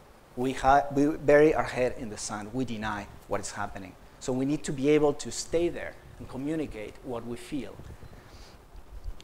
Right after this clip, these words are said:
So, but also one important thing that we need is to find some kind of frame, framework to make decisions and to look at our future. We see green businesses,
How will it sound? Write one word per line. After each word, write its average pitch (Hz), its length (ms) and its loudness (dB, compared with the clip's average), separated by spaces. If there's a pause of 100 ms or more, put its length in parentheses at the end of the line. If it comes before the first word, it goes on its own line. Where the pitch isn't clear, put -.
(840)
So, 170 460 8 (840)
but 147 380 4 (180)
also 208 240 6
one 196 140 8
important 196 400 2
thing 170 200 -2
that 139 120 2
we 131 200 -2
need 139 320 0
is - 180 -4
to 139 140 -4
find 151 340 2
some 156 120 -6
kind 147 140 0
of 123 80 -6
frame, 139 480 -2 (500)
framework 151 720 0
to - 80 -6
make 127 200 0
decisions - 640 -6
and 135 100 -6 (120)
to 117 80 -6
look 131 180 2
at 110 100 2
our 95 80 -4
future. 104 420 -6 (1120)
We 165 160 4
see 240 300 2
green 156 400 2
businesses, 117 840 -2